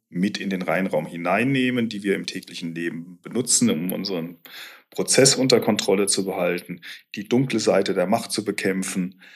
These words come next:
Das sind also alles Dinge, die mit dem Menschen im kontrollierten Bereich,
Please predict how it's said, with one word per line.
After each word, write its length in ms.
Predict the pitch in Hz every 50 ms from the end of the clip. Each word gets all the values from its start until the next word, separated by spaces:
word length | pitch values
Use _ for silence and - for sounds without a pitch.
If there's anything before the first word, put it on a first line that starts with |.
| - - - - - _ _
Das 220 | - 101 - - -
sind 220 | 104 98 98 98
also 420 | 95 - 90 92 92 98 98 92 92
alles 420 | - - 98 113 123 123 - -
Dinge, 300 | - 113 104 113 110 104
die 400 | - 101 98 101 110 120 117 -
mit 180 | - 95 90 -
dem 180 | 90 87 90 90
Menschen 680 | 90 92 101 117 120 - - - 104 95 90 - - -
im 320 | - 98 98 98 - - -
kontrollierten 640 | - 98 87 - - - - - 85 82 - 85 80
Bereich, 560 | 80 - - - - - - - - -